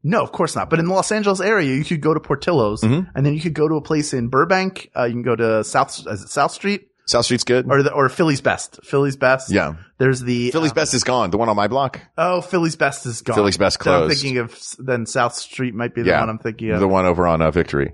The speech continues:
Speaker 2: Yeah.
Speaker 1: Yeah. Uh, and then there's a great food truck called the South Philly Experience, which I think
Speaker 2: Mm-hmm.
Speaker 1: is still around. Uh, it's, it's more around my neighborhood, like, West Side. Uh, but all, like, great. It's, like, a bunch of guys from Jersey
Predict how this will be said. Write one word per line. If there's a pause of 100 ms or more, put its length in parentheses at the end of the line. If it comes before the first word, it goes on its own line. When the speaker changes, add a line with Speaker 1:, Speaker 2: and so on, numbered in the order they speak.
Speaker 2:
Yeah.
Speaker 1:
Yeah. (320)
Uh,
and
then
there's
a
great (240)
food
truck
called
the
South
Philly
Experience,
which
I
think
Speaker 2:
Mm-hmm.
Speaker 1:
is
still
around. (340)
Uh,
it's,
it's
more
around
my
neighborhood,
like,
West
Side. (340)
Uh,
but
all,
like,
great.
It's,
like,
a
bunch
of
guys
from
Jersey